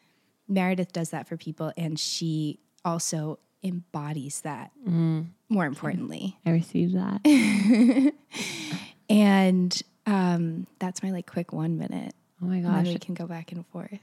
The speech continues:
Speaker 2: Oh my God, I love that. I feel so seen. Um, yeah, thank you. I, I strive to embody it. As Eileen mentioned, I am a coach, um, but I also am a songwriter, and I also am a writer.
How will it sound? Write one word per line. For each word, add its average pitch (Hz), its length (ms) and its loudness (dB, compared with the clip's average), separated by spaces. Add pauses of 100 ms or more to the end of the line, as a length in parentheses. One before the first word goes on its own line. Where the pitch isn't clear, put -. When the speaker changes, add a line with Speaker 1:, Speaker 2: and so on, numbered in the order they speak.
(160)
Speaker 2:
Oh 160 60 -4
my 180 160 4
God, 175 260 0
I 175 40 -2
love 170 260 -4
that. - 300 -4 (120)
I 180 60 -2
feel 170 260 -2
so 165 240 -2
seen. 170 540 4 (720)
Um, 180 540 8 (400)
yeah, 180 220 6
thank 170 400 2
you. 165 420 0 (280)
I, 170 260 -2 (160)
I 170 60 0
strive 170 360 -2
to - 140 -2
embody 151 380 0
it. 165 180 0 (460)
As 175 140 8
Eileen 170 340 8
mentioned, 170 720 4
I 165 100 2
am 165 280 4
a 156 80 4
coach, 165 720 0
um, 160 420 4 (160)
but 170 120 2
I 180 160 4
also 175 340 4
am 185 100 6
a 190 40 6
songwriter, 185 540 4
and 151 120 0
I - 40 2
also 160 260 4
am 165 80 6
a 170 40 6
writer. 170 360 6